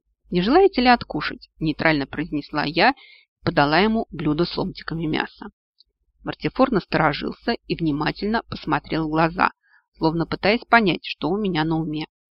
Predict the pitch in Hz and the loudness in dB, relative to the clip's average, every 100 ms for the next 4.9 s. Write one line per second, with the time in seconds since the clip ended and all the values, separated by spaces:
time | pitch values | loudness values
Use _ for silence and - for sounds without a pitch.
0 | _ _ _ - 156 220 311 294 - 294 | _ _ _ -2 4 6 6 6 4 6
1 | 226 156 - 151 160 160 - 151 - - | 6 4 -2 -2 0 0 -2 -4 -6 -12
2 | _ - 156 143 143 151 160 247 208 156 | _ -8 -6 -2 -2 0 2 2 2 0
3 | 170 202 - - 180 - - _ _ _ | 2 2 0 -2 -6 -12 -18 _ _ _
4 | _ - 151 147 160 240 - 165 143 | _ -4 -2 2 2 2 2 -4 -4